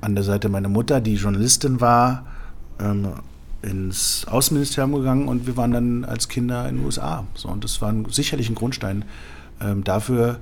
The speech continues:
dass ich gemerkt habe, ich brauche keine Angst davor zu haben, woanders hinzugehen.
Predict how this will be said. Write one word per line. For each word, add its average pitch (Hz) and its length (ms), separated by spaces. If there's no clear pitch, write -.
dass 110 180
ich 123 140
gemerkt 117 320
habe, 113 160
ich 104 80
brauche 110 200
keine 113 180
Angst - 280
davor 101 380
zu 104 200
haben, 101 220
woanders 104 280
hinzugehen. 98 440